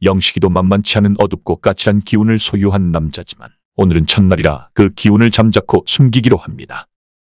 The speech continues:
이렇게 순식간에 싸움판이 벌어질 뻔한 상황임을 모르는 순자는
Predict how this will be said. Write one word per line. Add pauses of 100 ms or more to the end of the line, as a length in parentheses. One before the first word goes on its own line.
이렇게
순식간에
싸움판이
벌어질
뻔한
상황임을
모르는
순자는